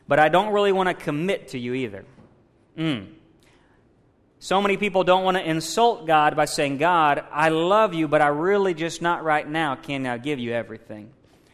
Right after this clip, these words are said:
But I really do want to commit. I don't, I don't, you know, I, I want to be with you, but I can't really commit right now." That's the American way.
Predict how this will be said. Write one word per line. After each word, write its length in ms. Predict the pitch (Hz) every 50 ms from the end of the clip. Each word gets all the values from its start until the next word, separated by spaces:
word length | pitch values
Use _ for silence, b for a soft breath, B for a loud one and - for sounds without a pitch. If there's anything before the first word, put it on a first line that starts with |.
| b b b
But 80 | - 151
I 60 | 151
really 320 | 151 151 196 247 240 208 175
do 200 | 165 208 233 220
want 180 | 185 170 156
to 40 | 139
commit. 300 | - - 131 143 160 117
I 60 | 131 151
don't, 160 | 180 202 -
I 80 | 180
don't, 160 | 196 214 190 196
you 80 | 190
know, 80 | 202 196
I, 120 | 190 190
I 160 | 185 - 185
want 260 | 180 180 190 214 247 254
to 60 | 220
be 180 | 190 226 247
with 220 | 247 226 202 - -
you, 200 | 180 180 175 165 B B B B
but 100 | 170 160
I 60 | 156
can't 280 | 156 - 202 202 202 196
really 180 | 196 190 190
commit 400 | 190 - 175 160 170 180 - -
right 200 | 135 120 113 -
now." 260 | 113 110 104 95 - - _ _ _ _ _ _ _ _ _ _ _ _ _ _ _ _ _ _ _ _ _ _ B B B B B B B B B
That's 140 | 143 -
the 100 | - 151
American 460 | 139 131 143 151 151 143 - 143 139 151
way. 280 | 170 156 123 107 107